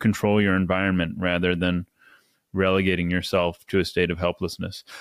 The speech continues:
The one place that, and maybe this isn't a disagreement, but you <laughs> referenced the, the sorts of therapies that set your son-in-law back a couple of years. I see these therapies as also being very useful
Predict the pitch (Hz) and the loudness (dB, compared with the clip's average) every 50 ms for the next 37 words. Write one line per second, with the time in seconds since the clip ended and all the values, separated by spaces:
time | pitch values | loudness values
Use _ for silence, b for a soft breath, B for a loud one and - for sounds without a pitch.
0 | B B _ 135 123 131 139 151 156 143 - 139 131 131 127 - 135 - 135 135 | B B _ 4 4 4 6 4 2 4 4 2 2 2 2 -2 -2 0 2 4
1 | 135 135 139 139 147 160 139 131 117 - - 101 120 117 113 - 117 113 123 117 | 4 4 4 6 4 4 4 2 2 0 0 2 2 2 2 0 0 0 0 0
2 | 131 123 117 127 123 123 135 135 127 B B B B B - 117 131 120 113 110 | 0 0 2 2 4 4 4 2 0 B B B B B -2 0 2 2 2 2
3 | - - - 71 - 117 120 117 117 113 113 113 110 - - 123 107 98 - - | -2 -4 -14 -14 -4 0 4 4 6 6 4 4 2 2 0 0 0 0 -2 0
4 | 117 104 101 95 92 101 104 107 101 98 95 - - 107 98 - 101 92 - - | 2 2 4 2 2 2 2 4 4 2 2 2 2 2 2 2 -2 -4 0 0
5 | 101 95 95 98 95 - 98 95 90 98 101 95 - - - 101 92 - 90 95 | 2 4 4 2 2 0 0 0 0 0 -2 -2 -2 0 0 0 0 2 2 0
6 | 92 92 90 - b b b b b b b _ - 123 - - 110 104 104 104 | 0 0 -2 -4 b b b b b b b _ -6 -4 0 2 2 2 4 4
7 | 101 98 92 92 90 87 85 95 90 90 90 - 92 - 98 92 - 98 92 85 | 4 2 2 2 0 0 0 0 0 0 -2 -4 -2 -2 -2 0 2 0 0 2
8 | 90 95 90 90 90 85 B B B B B B B - 120 127 123 - - 147 | 2 0 2 2 0 -2 B B B B B B B -2 -2 -2 0 2 4 4
9 | 143 135 127 127 120 110 101 - - - _ _ _ _ _ _ _ _ _ _ | 4 6 6 6 4 4 4 0 -6 -10 _ _ _ _ _ _ _ _ _ _
10 | _ _ _ - 127 - - 117 107 107 107 104 - 113 104 101 98 92 - - | _ _ _ -8 -4 0 0 2 2 2 2 2 2 2 2 2 2 0 -2 -8
11 | b b b b b b b b b _ _ _ _ _ _ _ - 120 117 113 | b b b b b b b b b _ _ _ _ _ _ _ 0 2 4 4
12 | 110 110 107 98 110 - 117 120 113 127 113 107 101 107 104 104 104 101 92 107 | 4 4 4 2 2 0 0 0 2 2 2 4 4 4 4 4 4 2 2 2
13 | 107 104 104 104 101 98 104 107 101 - - - 101 98 95 95 92 92 - | 2 2 4 4 4 4 4 2 2 -2 -2 0 2 2 2 2 0 -2 -8